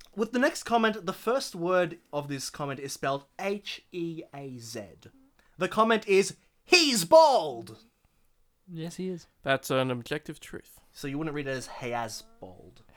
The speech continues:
Speaker 2: "Hey, as bald!"
Speaker 1: Also, it's
Speaker 2: bruh.
Speaker 1: all caps
Speaker 3: Hey.
Speaker 1: and one exclamation mark.
Speaker 2: J-, so a little yelly, but not too much.
Speaker 1: Yes.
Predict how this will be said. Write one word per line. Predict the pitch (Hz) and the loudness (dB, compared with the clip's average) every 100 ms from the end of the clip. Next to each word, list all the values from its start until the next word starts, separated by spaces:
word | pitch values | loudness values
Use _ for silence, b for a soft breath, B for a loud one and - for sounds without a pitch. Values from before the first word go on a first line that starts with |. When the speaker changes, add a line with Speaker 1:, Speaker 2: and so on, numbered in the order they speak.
| - | 2
Speaker 2:
"Hey, | 285 349 | 8 12
as | 339 233 | 12 10
bald!" | 202 294 320 320 277 226 180 | 10 12 12 12 12 10 6
Speaker 1:
Also, | 226 233 | 6 6
it's | 170 | 2
Speaker 2:
bruh. | 208 | 4
Speaker 1:
all | 220 | 6
caps | 202 147 214 - | 6 4 2 0
Speaker 3:
Hey. | |
Speaker 1:
and | 143 | -4
one | 131 | -4
exclamation | 147 - 202 117 - 107 | -8 -10 -10 -10 -12 -14
mark. | 101 98 - - - | -14 -18 -20 -20 -16
Speaker 2:
J-, | - - - | -12 -12 -6
so | 175 160 | -2 0
a | 190 | 0
little | 220 330 277 208 190 | -2 -2 -4 -4 -8
yelly, | 185 165 156 156 | -2 0 0 0
but | 156 175 | -4 -10
not | 175 | -12
too | - 175 | -12 -6
much. | 156 160 - - - | -4 -4 -6 -12 -18
Speaker 1:
Yes. | 120 107 - - | -16 -16 -18 -20